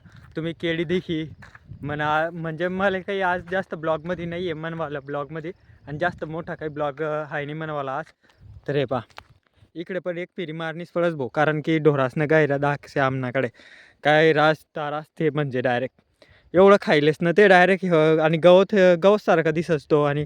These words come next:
खावाले एकदम भारी सोयीस्कर पुरस्ते असले. त्यामुळे ते नाही का डायरेक्ट धायसन नाही का गव्हावर असेच भाऊ आमनावाला.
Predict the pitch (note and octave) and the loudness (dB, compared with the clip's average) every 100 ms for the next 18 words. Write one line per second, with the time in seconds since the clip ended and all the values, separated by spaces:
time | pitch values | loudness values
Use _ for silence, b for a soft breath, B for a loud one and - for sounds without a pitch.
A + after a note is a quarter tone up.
0 | - D#3+ C#3 C#3+ C#3+ D#3+ E3 D#3+ C#3 D#3 | -4 0 2 2 0 -2 -2 0 2 2
1 | D#3 b b b b - D#3+ - D#3 - | 0 b b b b 4 6 6 0 4
2 | D#3+ D#3 E3+ D#3+ D3+ C3+ - b b _ | 2 2 -4 -8 -6 -6 -8 b b _
3 | E3+ E3+ D#3 D3 D#3+ F3 F3+ E3 D#3+ E3 | -8 -6 -6 -6 -8 -8 -8 -6 -6 -6
4 | F3+ E3+ E3 C3+ D#3+ F3 F3+ E3+ F#3 F3+ | -8 -6 -8 -8 -10 -8 -8 -6 -4 -4
5 | D3+ D3 - D#3 D3 D3 C#3+ C3 B2+ A#2 | -6 -8 -10 -10 -10 -12 -12 -12 -12 -14